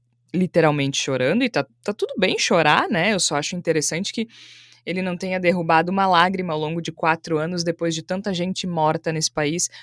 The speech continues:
muito por culpa dele. Então agora sim, quando é o, a batata dele que tá assando, ele chora e se emociona. Então, desculpa quem não concorda comigo, mas eu não tenho a menor pena.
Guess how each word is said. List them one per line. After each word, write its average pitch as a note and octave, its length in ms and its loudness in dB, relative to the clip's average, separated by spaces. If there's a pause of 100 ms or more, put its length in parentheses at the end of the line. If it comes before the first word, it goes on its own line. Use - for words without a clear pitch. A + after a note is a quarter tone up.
(120)
muito G#3+ 480 2
por G#3 200 -2
culpa G3+ 340 -2
dele. B2+ 400 0 (600)
Então E3+ 200 0
agora F3+ 480 6
sim, D#3+ 320 0
quando D3+ 300 0
é D#3+ 80 8
o, D#3+ 120 2 (160)
a D#3 120 -2
batata E3+ 440 2
dele F3 360 0
que - 80 -20
tá F3 140 0
assando, D#3+ 420 -4
ele F#3 140 -4
chora E3 380 0
e F3 40 0
se F3 160 -2
emociona. D3+ 560 -2
Então, C#3 420 -8 (160)
desculpa D#3 880 -2 (760)
quem D3+ 160 -10
não D3 160 -10
concorda C#3 540 -6
comigo, E3 460 -6
mas F3+ 280 -2
eu D#3+ 240 -2 (220)
não D#3+ 220 -6
tenho E3 200 -4
a F3 60 -4
menor E3 300 -2
pena. B2 400 -6